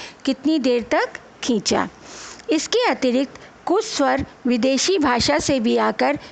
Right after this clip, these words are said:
हिंदी में शामिल हो गए हैं। ये है नुक्ता, इसे निम्न बिंदु भी कहते हैं। आपने देखा होगा बच्चा, फा, जा के नीचे अब हम क्या लगाते हैं? छोटी सी बिंदी लगाते हैं।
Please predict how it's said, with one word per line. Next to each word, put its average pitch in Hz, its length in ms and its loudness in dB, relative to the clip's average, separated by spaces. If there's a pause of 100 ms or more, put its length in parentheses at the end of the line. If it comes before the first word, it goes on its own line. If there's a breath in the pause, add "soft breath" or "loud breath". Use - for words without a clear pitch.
(120)
हिंदी 285 340 2
में 285 220 2
शामिल 247 440 2
हो 233 200 2
गए 202 220 2
हैं। 208 240 2 (340 loud breath)
ये 262 220 2
है 311 300 0 (120)
नुक्ता, 254 560 0 (960 loud breath)
इसे 370 300 0
निम्न 370 540 2
बिंदु 269 320 2
भी 330 120 2
कहते 208 380 0
हैं। 233 160 2
आपने 269 300 0
देखा 302 200 0
होगा 302 160 2
बच्चा, 311 280 0 (260 loud breath)
फा, 262 520 0 (240 loud breath)
जा 277 360 2
के 294 200 0
नीचे 294 520 2 (180)
अब 240 140 0
हम 269 120 2
क्या 277 180 2
लगाते 277 360 0
हैं? 320 60 2
छोटी 285 280 0
सी 381 300 0
बिंदी 233 340 0
लगाते 208 440 -2
हैं। 208 220 -4